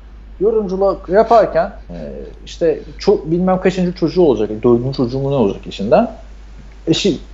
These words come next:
sekiz aylık hamileyken gidiyor, şeyle kaçıyor. N B C'nin bir tane sarışın internüyle, e, stajyeriyle. N B C'den kovuyorlar adamı.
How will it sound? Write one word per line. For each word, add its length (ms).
sekiz 500
aylık 380
hamileyken 720
gidiyor, 420
şeyle 300
kaçıyor. 440
N 180
B 100
C'nin 260
bir 80
tane 380
sarışın 380
internüyle, 680
e, 220
stajyeriyle. 640
N 180
B 80
C'den 240
kovuyorlar 460
adamı. 220